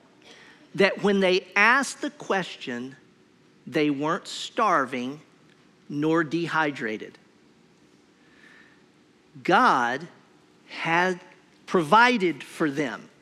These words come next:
okay? So they were provisioned by God. <clears throat> But they asked the question. Every time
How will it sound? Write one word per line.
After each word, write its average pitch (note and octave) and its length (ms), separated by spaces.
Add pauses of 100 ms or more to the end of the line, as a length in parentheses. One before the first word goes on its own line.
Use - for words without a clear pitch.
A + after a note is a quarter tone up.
okay? D#3 160
So D#3+ 160
they F#3 120
were F#3+ 220 (400)
provisioned F3+ 720 (160)
by F#3 300
God. F3+ 380 (1600)
<clears throat> - 60 (720)
But D3+ 100
they D#3 120
asked D#3 200
the C3 60
question. - 520 (1400)
Every C4 380
time F3+ 760